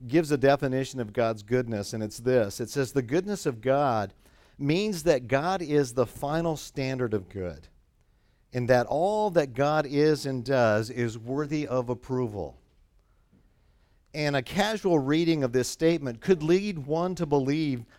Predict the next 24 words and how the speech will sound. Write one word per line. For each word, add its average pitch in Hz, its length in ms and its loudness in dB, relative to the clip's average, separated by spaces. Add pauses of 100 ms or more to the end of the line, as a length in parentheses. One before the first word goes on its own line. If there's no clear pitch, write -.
(280)
that 139 260 8
mankind, 156 1040 0
God's 156 420 2
creation, 151 1000 -2 (560)
is 139 180 0
the 143 80 2
one 156 320 0
that 139 140 -2
decides 135 1120 -2 (380)
what 151 220 4
is 143 200 2
worthy 135 400 2
of 120 100 2
approval. 123 580 -2
But 123 160 -2
that's 156 280 0
not 170 180 0
what, 143 220 2 (380)
what 147 220 2
Grudem 143 440 2
is 127 180 -4
talking 147 460 -6
about 107 320 -2
here. 90 360 -6